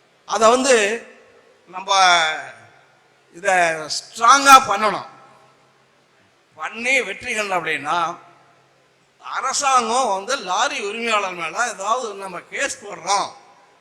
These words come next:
அல்லது டாக்ஸ் ஏத்துறாங்க, ஏதோ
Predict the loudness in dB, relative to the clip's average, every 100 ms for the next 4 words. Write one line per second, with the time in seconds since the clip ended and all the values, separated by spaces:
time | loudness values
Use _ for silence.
0 | -16 -10 -6 -4 -6 -4 -6 -4 -6 -8
1 | -6 -6 -4 -4 -4 -4 -10 -20 _ _
2 | _ -20 -8 -2